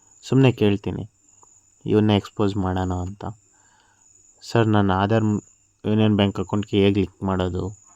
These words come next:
ಈ ಯು-, ಆ, ಅಪ್ಲಿಕೇಶನ್ ಲಿಂಕ್‌ನ ಯೂಸ್ ಮಾಡ್ಕೊಂಡು ಅಪ್ಲಿಕೇಶನ್ ಡೌನ್ಲೋಡ್ ಮಾಡ್ಬೋದಾ?" ಅಂತ. ಅವ್ನು ರಿಪ್ಲೈ ಮಾಡೋದಿಲ್ಲ. ಆದರೂ ಒಂದು ಸಲ "ಹಲೋ ಸರ್" ಅಂತ ಕಳಿಸ್ತೀನಿ, "ಸರ್ ಪ್ಲೀಸ್ ಹೆಲ್ಪ್ ಮೀ" ಅಂತ ಕೇಳ್ತೀನಿ, ಹೆಲ್ಪ್ ಕೇಳ್ತೀನಿ ಅವ್ನು.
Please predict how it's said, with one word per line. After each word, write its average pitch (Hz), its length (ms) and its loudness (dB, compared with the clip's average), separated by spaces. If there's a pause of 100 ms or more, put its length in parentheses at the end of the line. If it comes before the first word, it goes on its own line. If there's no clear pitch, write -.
(1040)
ಈ 110 180 2
ಯು-, 110 240 6
ಆ, 104 260 4 (960)
ಅಪ್ಲಿಕೇಶನ್ 117 720 0 (160)
ಲಿಂಕ್‌ನ 104 360 0
ಯೂಸ್ 101 260 2
ಮಾಡ್ಕೊಂಡು 98 380 -2
ಅಪ್ಲಿಕೇಶನ್ 98 500 -4
ಡೌನ್ಲೋಡ್ 95 340 2
ಮಾಡ್ಬೋದಾ?" 92 420 -2
ಅಂತ. 95 240 -10 (180)
ಅವ್ನು 107 160 0
ರಿಪ್ಲೈ 120 240 2
ಮಾಡೋದಿಲ್ಲ. 98 440 -4 (680)
ಆದರೂ 107 340 -2
ಒಂದು 117 120 2
ಸಲ 117 180 0 (440)
"ಹಲೋ 107 200 2
ಸರ್" 104 200 -2
ಅಂತ 101 160 -2
ಕಳಿಸ್ತೀನಿ, 98 840 -4 (440)
"ಸರ್ 104 160 -6
ಪ್ಲೀಸ್ 107 300 0
ಹೆಲ್ಪ್ 95 280 2
ಮೀ" 101 120 0
ಅಂತ 95 160 -4
ಕೇಳ್ತೀನಿ, 98 580 -4
ಹೆಲ್ಪ್ 110 260 0
ಕೇಳ್ತೀನಿ 98 440 -4
ಅವ್ನು. 92 200 -10